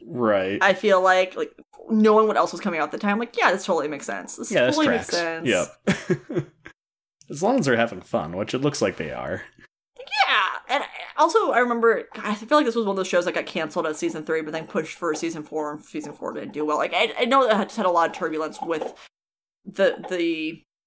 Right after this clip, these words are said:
Speaker 2: continuation of the show, and that, but the fan base was very, very strong behind it.
Speaker 1: Right.
Speaker 2: People who love Sleepy Hollow love Sleepy Hollow.
Speaker 1: Yeah.
Speaker 2: So, I, and I think, I really do think I'm gonna like it. I, I
Speaker 1: Yeah.
Speaker 2: can tease and joke all I want, but I think I'm,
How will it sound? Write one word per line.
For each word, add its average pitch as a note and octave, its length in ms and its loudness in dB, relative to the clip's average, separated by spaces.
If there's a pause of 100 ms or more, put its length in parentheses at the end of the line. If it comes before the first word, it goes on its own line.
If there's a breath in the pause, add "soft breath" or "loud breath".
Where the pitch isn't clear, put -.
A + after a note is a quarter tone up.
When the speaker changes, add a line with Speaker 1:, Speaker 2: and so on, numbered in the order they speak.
(260)
Speaker 2:
continuation G#3 580 4
of D3+ 80 -4
the E3+ 80 -4
show, E3+ 380 2
and D#3+ 100 0
that, - 220 -6
but E3+ 100 -4
the F#3 80 2
fan G#3 280 6
base E3 180 4
was D#3 140 -4
very, D3+ 760 0
very D3 300 -4
strong - 380 -8
behind - 420 -10
it. G3 100 -6
Speaker 1:
Right. F#3+ 100 -2
Speaker 2:
People A3+ 160 2
who G3 260 -4 (120)
love E3 540 0
Sleepy E3 260 -8
Hollow D#3+ 240 -2
love - 320 -8
Sleepy - 240 -14
Hollow. F#2 520 -10
Speaker 1:
Yeah. F#2 280 -12 (720)
Speaker 2:
So, F3 340 -2
I, C4 140 4
and C#4+ 160 2
I E4+ 80 6
think, A4+ 320 4
I - 60 -10 (120)
really A#3 160 6
do G#3+ 80 4
think G3 160 -2
I'm D3 80 -6
gonna C#3+ 140 -6
like - 240 -6
it. A#2 180 -8 (100)
I, A#3 120 6
I - 140 4
Speaker 1:
Yeah. A3 80 4
Speaker 2:
can A#3+ 200 0
tease C4 340 0
and G#3 160 4
joke E3 280 0
all D#3 100 2
I D3+ 60 2
want, D3+ 340 -2
but F3 80 0
I G#3 40 0
think G#3+ 180 -2
I'm, G3+ 140 -4